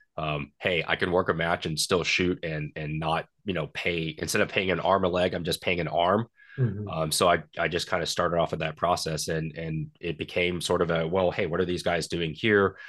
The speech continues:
Speaker 1: You know, what are these guys doing here? Hey, let me go check out this match. Let me go check out that match." And it just sort of grew from there.
Speaker 2: Uh, and then with the amount of traveling that you do, I have to imagine it's a, um, it's a unique way to see the country, meet different people, and get to know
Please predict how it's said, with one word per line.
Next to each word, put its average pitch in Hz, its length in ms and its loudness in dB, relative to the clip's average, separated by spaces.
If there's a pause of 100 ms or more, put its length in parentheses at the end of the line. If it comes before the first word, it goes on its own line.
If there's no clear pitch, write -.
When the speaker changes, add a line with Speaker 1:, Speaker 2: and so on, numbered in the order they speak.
(180)
Speaker 1:
You 87 80 -6
know, 78 60 -2
what 90 120 2
are 87 60 2
these 85 180 -4 (140)
guys 80 220 0
doing 80 180 -4
here? 85 180 -2
Hey, 87 140 -4
let 82 80 -4
me 92 60 -2
go 87 100 -2
check 85 220 -6
out 80 120 -4
this 87 200 -6
match. 78 260 -6
Let 82 60 -6
me 80 80 -6
go 82 80 -2
check 80 220 -6
out 78 140 -6
that 78 200 -4
match." 73 260 -8
And 76 80 -6
it 73 100 -8
just - 160 -8
sort 73 140 -6
of 73 100 -10
grew 78 220 -4
from 73 180 -8
there. 69 300 -8 (1600)
Speaker 2:
Uh, 156 220 0
and 156 180 10
then 156 240 10
with 156 160 8
the 165 120 10
amount 156 240 8
of 123 60 2
traveling 123 440 4
that 113 160 -2
you 107 80 -2
do, 117 180 2
I 127 100 2
have 143 280 2
to 160 100 8
imagine 123 440 6
it's 127 320 0
a, 120 180 6
um, 110 380 0
it's 135 160 -2
a 139 60 8
unique 131 420 8
way 127 300 8
to 123 440 4
see 123 220 2
the 117 100 -2
country, 143 500 6
meet 123 200 4
different 117 300 -4
people, 127 580 2
and 117 160 -2
get 127 140 0
to 127 80 2
know 117 520 2